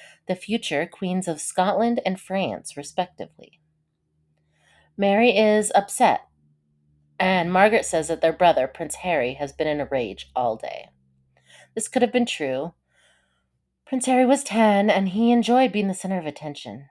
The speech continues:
His brother was away in king training, and he was the perfect little prince being raised with his sisters.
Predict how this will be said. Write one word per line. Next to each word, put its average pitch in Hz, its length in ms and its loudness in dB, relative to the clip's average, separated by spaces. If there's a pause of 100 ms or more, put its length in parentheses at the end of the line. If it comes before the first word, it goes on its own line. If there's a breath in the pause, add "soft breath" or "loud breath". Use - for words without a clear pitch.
His 190 160 -8
brother 208 340 0
was 220 140 -2
away 202 260 2
in 208 120 -4
king 165 280 -8
training, 156 560 -8 (440 soft breath)
and 180 140 -4
he 214 160 0
was 240 240 -2
the 247 80 -8
perfect 277 400 -6
little 269 160 0
prince 269 340 -2
being 170 240 -6
raised 165 320 -2
with 156 120 -8
his 151 180 -10
sisters. - 680 -14